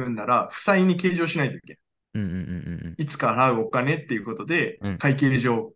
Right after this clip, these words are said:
Speaker 1: 計上しなくてはいけなかったのをしてなかった。
Speaker 2: うんうんうんうんうん。
Speaker 1: で、これはちょっと経営的な、なんかこう、粉飾決算じゃないのかみたいなことと、
Speaker 2: うん。
Speaker 1: もう一個なんかあったね。あ、もう一個は、その、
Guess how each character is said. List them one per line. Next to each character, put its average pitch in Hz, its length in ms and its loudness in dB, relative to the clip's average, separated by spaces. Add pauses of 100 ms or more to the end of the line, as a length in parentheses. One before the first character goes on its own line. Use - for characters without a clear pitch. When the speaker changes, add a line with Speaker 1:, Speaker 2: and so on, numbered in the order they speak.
(340)
Speaker 1:
計 139 180 4
上 139 160 2
し 139 100 0
な 143 80 -2
く - 140 -14 (260)
て 135 80 -4
は 123 40 -4
い 117 40 -6
け 131 60 -4
な 127 80 -4
か - 120 -6
っ - 100 -8
た 175 80 -2
の 190 80 4
を 156 40 4
し - 140 0
て - 80 2
な 104 100 2
か 95 80 -4
っ - 40 -4
た。 - 40 -20 (300)
Speaker 2:
う 104 60 -6
ん - 20 -4
う - 20 -4
ん 98 40 -4
う - 20 -4
ん 92 60 -4
う - 20 -4
ん 87 500 -8
う 85 60 -8
ん。 - 60 -18 (300)
Speaker 1:
で、 147 60 -8
こ 156 120 4
れ 147 60 8
は 135 60 6
ち 135 100 0
ょ 123 40 2
っ - 20 -8
と 101 160 -4 (280)
経 107 240 -2
営 101 40 -2
的 101 240 -6
な、 92 160 -2
な 95 140 -8
ん 87 60 -8
か 90 100 -10
こ - 360 -14
う、 - 480 -20
粉 139 160 2
飾 123 200 -4
決 113 200 -2
算 101 220 -4
じ 98 60 -4
ゃ 98 40 -2
な 101 80 0
い 98 60 -2
の 90 100 -6
か 90 200 -6
み 92 80 -10
た 92 80 -14
い - 20 -14
な 82 60 -16
こ - 160 -18
と - 240 -14 (100)
と、 - 280 0
Speaker 2:
う 95 40 -10
ん。 85 120 -14 (1700)
Speaker 1:
も 196 140 0
う 269 40 0
一 269 80 -6
個 123 100 -2
な 95 100 0
ん - 20 -4
か 87 100 -10
あ - 20 -14
っ - 60 -20
た 90 80 -16
ね。 120 200 -14 (320)
あ、 143 80 4
も 160 100 8
う 196 40 2
一 - 40 -4
個 - 80 2 (460)
は、 214 240 2
そ 135 120 -2
の、 101 220 -6